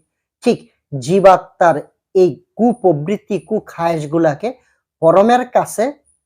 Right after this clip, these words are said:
আত্মসমর্পণের মাধ্যমে অর্থাৎ দমন করাই হচ্ছে আমার আপনার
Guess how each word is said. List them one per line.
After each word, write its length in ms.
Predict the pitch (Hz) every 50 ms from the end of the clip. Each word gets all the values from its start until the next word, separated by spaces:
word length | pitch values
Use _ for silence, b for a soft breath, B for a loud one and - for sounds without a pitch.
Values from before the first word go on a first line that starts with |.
| _ _ _ -
আত্মসমর্পণের 1080 | 151 151 - _ - - 247 254 - - - 233 220 220 202 - - 202 190 180 175
মাধ্যমে 540 | 170 160 151 143 139 131 143 143 165 214 262 _ _ _ _ _ _ _ _ _ _
অর্থাৎ 420 | - 160 143 - 185 170 - - _ _ _ _ _ _ _ _ _ _ _ _ _ _ _ _ - - _ _ _ _ _ _ _ _ _ _ _ _ _ _ _ _ - 160
দমন 640 | 156 139 - - 185 185 185 202 208 220 226 226
করাই 520 | 202 - - 165 156 175 208 262 277 262 196 -
হচ্ছে 480 | - 165 - - - - - 226 277 285 - _ _ _ _ _ _ _ _ _ _ _ _ _ _ _ _ _ _ _ _ _ _ _ _ -
আমার 280 | 170 175 175 165 151
আপনার 420 | 147 135 - - - - 185 220